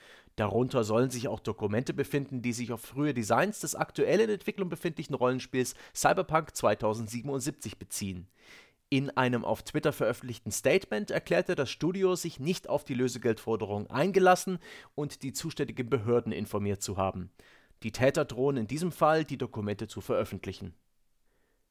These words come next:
C D Projekt Red erklärt außerdem, dass die entsprechenden Dokumente sehr alt und nicht repräsentativ für die aktuelle Version für das Spiel seien. Das Studio ermahnt dennoch all jene, die sich auf Cyberpunk zwanzig siebenundsiebzig freuen,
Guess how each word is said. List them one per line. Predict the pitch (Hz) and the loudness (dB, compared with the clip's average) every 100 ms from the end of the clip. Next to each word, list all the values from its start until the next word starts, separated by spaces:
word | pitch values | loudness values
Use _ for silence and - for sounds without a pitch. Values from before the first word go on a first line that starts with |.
| _ | _
C | - 226 | -4 -2
D | 226 | -2
Projekt | - 151 135 117 110 | 0 2 2 0 2
Red | 123 143 | 4 4
erklärt | 117 - 131 - | 0 2 2 2
außerdem, | 135 170 143 113 123 | 0 0 0 0 0
dass | 127 | -2
die | - | -2
entsprechenden | - - 151 143 175 160 | -4 -2 -4 -2 -2 -2
Dokumente | 147 156 143 147 147 | -4 -2 -2 -2 -2
sehr | 120 127 127 | 0 0 2
alt | 135 143 160 - | 4 4 4 -2
und | 117 - | -6 -4
nicht | 123 117 - | -6 -4 -2
repräsentativ | 120 - 113 - 120 - 160 | -2 -2 -6 -6 -6 -4 -6
für | - | -4
die | 127 | 2
aktuelle | 120 - - 113 110 | 2 0 -2 -2 2
Version | 113 101 117 170 | 0 2 0 0
für | - 120 | 0 -2
das | 107 | -2
Spiel | - 110 104 | -4 -2 -2
seien. | 95 98 95 95 92 - - - - | 2 2 2 0 -4 -12 -20 -12 -4
Das | 101 | -4
Studio | - 123 127 131 110 | -4 -2 0 2 4
ermahnt | 110 117 123 - - | 6 4 4 2 2
dennoch | 143 156 | 4 2
all | 85 123 | 4 2
jene, | 110 123 190 160 | 4 2 4 2
die | 143 | 0
sich | 139 | 0
auf | 135 | 0
Cyberpunk | - 139 160 - 139 - | 4 2 2 -2 -4 -2
zwanzig | - 135 135 127 | 0 0 0 -6
siebenundsiebzig | 135 127 135 - - 120 - | -6 -2 -2 -4 -6 -8 -10
freuen, | - 123 160 101 | -4 2 2 2